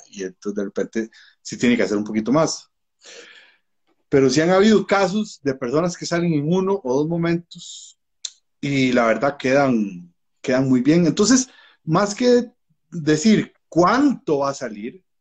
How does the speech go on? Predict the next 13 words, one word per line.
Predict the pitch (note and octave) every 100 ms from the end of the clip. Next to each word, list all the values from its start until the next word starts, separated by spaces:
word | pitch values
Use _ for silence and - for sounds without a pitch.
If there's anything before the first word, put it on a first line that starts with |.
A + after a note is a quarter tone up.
| _
es | D#3+ D#3 -
que | -
lo | G#2 G#2+
que | B2+
vaya | A#2 D3
a | G3
salir, | E3 F3 G3+ -
cuánto | - G#3+ A#3 A3 G3
le |
aporta | B2+ - C#3+ -
este | A#2+ A2+
Batman, | G2+ F#2 F#2 F2 _ _ _
¿verdad? | G2 G#2